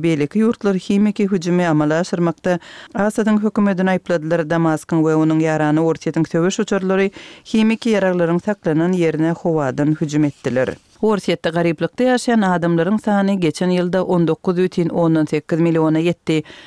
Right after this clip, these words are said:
Bu görkezejiniň soňky on ýyllykda iň ýokary bolup, neftiň bahasynyň pete gaçmagynyň we Moskwanyň Ukrainadaky hereketlerine jogap edip, Günbataryň geriden sanksiýalarynyň netijesinde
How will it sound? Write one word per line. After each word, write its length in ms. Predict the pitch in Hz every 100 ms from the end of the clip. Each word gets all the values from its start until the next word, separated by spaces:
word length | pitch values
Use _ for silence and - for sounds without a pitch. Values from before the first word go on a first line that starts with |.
| -
Bu 120 | 208 226
görkezejiniň 720 | 254 240 220 214 208 202 196
soňky 320 | 196 165 175
on 300 | 180 196 202
ýyllykda 380 | 190 180 - 190
iň 220 | - 190 196
ýokary 260 | 185 - 175
bolup, 320 | 175 180 -
neftiň 380 | 175 160 180 208
bahasynyň 400 | 196 185 175 185
pete 240 | 175 160
gaçmagynyň 560 | 170 165 - 156 160 180 165
we 140 | 160 - - - -
Moskwanyň 520 | 180 - 175 160 160
Ukrainadaky 720 | 156 165 160 156 156 151 165
hereketlerine 640 | 165 151 151 139 147 151 147
jogap 360 | 151 147 143
edip, 200 | 147 151
Günbataryň 520 | - 160 156 160 180 214
geriden 440 | 190 175 165 165
sanksiýalarynyň 720 | - 175 190 - 190 190 190
netijesinde 800 | 180 175 170 160 165 175 175 175